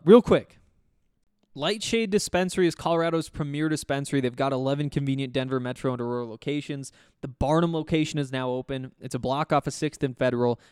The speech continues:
It's the biggest Lightshade store. It has specialty products that aren't offered at other locations.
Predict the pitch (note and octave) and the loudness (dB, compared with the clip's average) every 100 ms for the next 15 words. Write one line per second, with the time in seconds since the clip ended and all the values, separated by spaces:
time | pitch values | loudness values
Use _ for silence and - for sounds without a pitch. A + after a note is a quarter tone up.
0 | - - C#3+ - D3 B2 B2 D3+ D#3+ E3+ | -16 -10 -8 -6 -6 -4 0 0 2 -2
1 | - - - C3+ C#3+ C3 C#3+ C3+ - - | -4 -14 -6 -2 -2 0 0 0 -2 2
2 | B2+ B2+ - B2 - - D#3 - D3 - | 4 4 0 -6 -4 -2 -2 -2 -4 0
3 | C#3 C3+ C3 C3 - C3+ B2 B2+ C3 B2+ | 2 2 0 -4 -4 -4 -4 -6 -4 -4
4 | B2 B2+ B2 A#2+ B2 A#2+ B2+ A#2+ | -4 -4 -4 -4 -4 -6 -8 -12